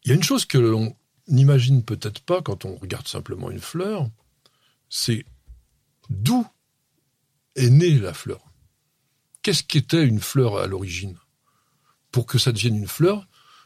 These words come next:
c'était tout simplement la transformation de feuilles. C'est une métamorphose de feuilles. Et d'ailleurs, il y a certains, certaines plantes qui,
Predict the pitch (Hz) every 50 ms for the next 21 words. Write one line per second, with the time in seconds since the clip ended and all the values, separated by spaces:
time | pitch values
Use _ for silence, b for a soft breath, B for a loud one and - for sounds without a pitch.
0 | b b b - - - 113 - 170 160 - - - - 175 - - 185 143 -
1 | 131 123 175 196 165 107 - _ - - 147 240 240 160 - - - - 160 143
2 | 123 117 - - - 233 233 - b b b b b b b b - 107 92 117
3 | 117 113 - - - 240 240 220 175 117 95 90 - b b b b - - 117
4 | - - - 135 131 156 180 208 185 - - 185 175 147 131 117 - - - 240
5 | 247 214 - B B B B B B 110 95 143 175 147 - - - 202 196 185
6 | 151 139 135 - _ _ _ _ _ _ _ _ _ _ _ b b b b 120
7 | 117 135 170 180 226 247 254 254 220 127 107 113 - _ _ _ _ _ _ _
8 | _ _ _ _ _ _ _ _ _ _ _ _ _ _ _ _ _ _ _ -
9 | 101 107 - - - 202 - - _ - 175 165 151 131 113 - _ _ _ _
10 | _ _ _ _ _ - - - - - - 104 101 101 101 - 202 117 113 175
11 | 143 - - - _ _ _ _ _ _ _ _ _ _ _ _ _ _ _ _
12 | _ _ - - 156 160 147 120 110